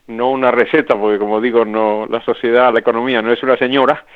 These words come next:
Si hay que buscar una solución, hay que buscarla ahí. Hay que buscar en las, la solución en las, en las, en las trabas o no que la administración pública, eh, le pone a las personas a la hora de, de,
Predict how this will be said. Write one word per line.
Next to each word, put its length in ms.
Si 80
hay 120
que 100
buscar 260
una 140
solución, 480
hay 100
que 100
buscarla 340
ahí. 200
Hay 140
que 140
buscar 440
en 200
las, 200
la 220
solución 460
en 120
las, 180
en 180
las, 160
en 180
las 120
trabas 360
o 140
no 320
que 340
la 240
administración 880
pública, 640
eh, 280
le 140
pone 400
a 260
las 160
personas 480
a 60
la 80
hora 220
de, 260
de, 480